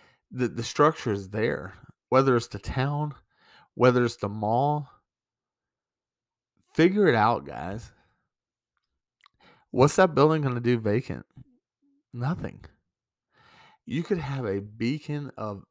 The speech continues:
of, of activity. You could have structure. You could have a place for children, uh, you know, have arcades. You could have it set up. You could do amazing things.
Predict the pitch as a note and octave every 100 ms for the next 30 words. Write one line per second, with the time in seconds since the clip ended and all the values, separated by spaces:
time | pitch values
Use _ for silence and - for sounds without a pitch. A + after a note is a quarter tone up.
0 | _ G#2+ G#2 F#2+ - G#2 G2+ F2+ - -
1 | D3+ D3+ D3+ D3 D3 C#3+ _ _ _ -
2 | - _ - B2 D3+ - A2+ G#2+ G#2 G2
3 | C#2 - _ - - - - D3+ D3+ -
4 | D#3 D3 C#3 - _ _ _ _ A2+ C3
5 | B2+ A2 A2+ G#2 F#2+ - A#2 A2+ - F#2
6 | - - D#3 C#3+ D3 C#3+ C3+ - - -
7 | _ - G2 F2+ - B2+ G#2+ G2 A#2 G#2+
8 | E2+ G2+ - E3 E3 D3 C#3 B2 B2 -
9 | A2 A2+ G#2 G2+ - - F#3 F#3 - C#3
10 | D#3 D#3+ C3 B2 E3 F#3 F3+ F3 _ _
11 | _ _ _ _ C3 B2 A#2+ A#2+ B2+ D3
12 | D3 D3 C3 B2 B2 D2 -